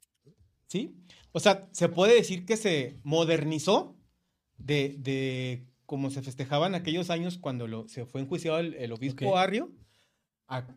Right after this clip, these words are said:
Speaker 1: a los momentos actuales, ¿no? Que ahora ya, ya lo que haces es, es, este,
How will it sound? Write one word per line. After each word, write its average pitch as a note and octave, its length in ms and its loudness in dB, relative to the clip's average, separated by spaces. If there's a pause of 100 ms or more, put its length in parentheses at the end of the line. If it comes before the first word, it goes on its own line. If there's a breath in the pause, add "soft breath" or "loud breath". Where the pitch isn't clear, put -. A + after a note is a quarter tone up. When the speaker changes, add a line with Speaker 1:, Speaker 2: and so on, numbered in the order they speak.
Speaker 1:
a A#2+ 140 -6
los A#2+ 160 -6
momentos B2 540 -8
actuales, D3+ 440 0
¿no? C#3+ 180 -4
Que C3 120 0
ahora B2+ 280 2
ya, C#3+ 380 2
ya C3+ 240 4
lo D3 200 0
que C#3+ 80 -2
haces B2+ 400 -4
es, C#3 240 -2 (500 loud breath)
es, B2+ 680 0
este, A2+ 760 -6